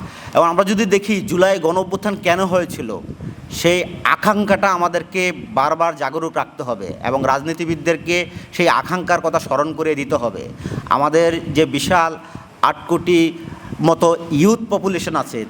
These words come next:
তাদের যে আকাঙ্ক্ষা, তারা কর্মসংস্থান চায়, তারা শিক্ষার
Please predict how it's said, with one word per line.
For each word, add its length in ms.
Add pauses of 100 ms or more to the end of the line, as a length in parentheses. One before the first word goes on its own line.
(100)
তাদের 360
যে 120
আকাঙ্ক্ষা, 640 (480)
তারা 340 (280)
কর্মসংস্থান 720
চায়, 280 (460)
তারা 180
শিক্ষার 520